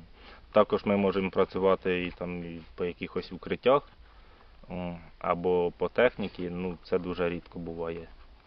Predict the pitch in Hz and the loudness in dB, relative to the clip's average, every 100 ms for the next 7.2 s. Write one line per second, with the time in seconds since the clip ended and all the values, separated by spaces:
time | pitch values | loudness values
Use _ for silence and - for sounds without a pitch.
0 | - - - - 90 82 87 90 95 139 | -20 -20 -20 -16 -12 -6 -4 -2 2 4
1 | 107 95 90 87 87 85 85 - - - | 4 2 2 0 -2 -4 -6 -14 -20 -8
2 | - 92 - 87 78 - 87 - 85 82 | -4 -4 -4 -10 -12 -12 -12 -12 -14 -12
3 | 82 82 - - - - - - - - | -14 -16 -20 -20 -20 -20 -20 -20 -20 -20
4 | - - - - - - 113 151 95 85 | -20 -20 -20 -20 -20 -16 -14 -10 -10 -10
5 | - 87 85 95 110 101 - 90 - 82 | -8 -8 -6 -4 0 2 0 -4 -8 -10
6 | 80 - - - - - 82 82 82 80 | -10 -18 -20 -20 -16 -10 -10 -10 -10 -10
7 | 78 | -12